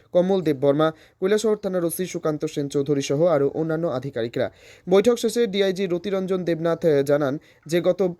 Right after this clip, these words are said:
বারোই এপ্রিল শনিবারের ঘটনার পর কৈলাসহর সহ গোটা ঊনকোটি জেলায় শান্তির পরিবেশ রয়েছে। ঘটনার পর কোথাও কোনো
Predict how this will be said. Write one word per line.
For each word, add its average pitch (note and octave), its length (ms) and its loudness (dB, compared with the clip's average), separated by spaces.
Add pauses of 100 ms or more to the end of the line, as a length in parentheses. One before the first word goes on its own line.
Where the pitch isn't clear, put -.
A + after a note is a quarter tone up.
(140)
বারোই F3 440 4
এপ্রিল G3 320 -4
শনিবারের E3+ 560 -2 (260)
ঘটনার D#3 420 2
পর D#3 240 4
কৈলাসহর C#3+ 420 0
সহ C#3 260 -2
গোটা D3 280 -2
ঊনকোটি D#3+ 400 -2
জেলায় D3 260 2
শান্তির D#3 380 -4
পরিবেশ C3+ 440 -6
রয়েছে। A2 340 0 (420)
ঘটনার G#3+ 340 4
পর G3+ 260 2
কোথাও G3 340 -2
কোনো F#3 360 -4